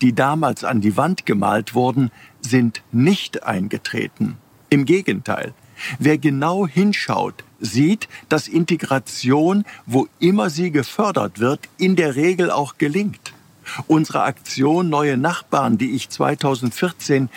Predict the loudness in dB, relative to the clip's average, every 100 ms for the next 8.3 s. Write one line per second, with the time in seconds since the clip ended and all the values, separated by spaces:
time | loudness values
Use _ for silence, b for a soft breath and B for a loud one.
0 | B -2 0 2 2 2 2 4 2 2
1 | 0 -2 0 -2 0 0 2 0 -2 B
2 | B -4 0 0 -2 -2 -2 -4 -2 -2
3 | -2 -6 -16 _ _ -14 B -8 0 0
4 | 0 0 0 0 0 0 0 0 0 -4
5 | -2 -2 -2 B B 0 0 2 0 2
6 | 2 2 0 -4 0 -2 -2 -4 -4 -2
7 | -2 0 0 0 -2 -2 0 0 0 -2
8 | 0 0 0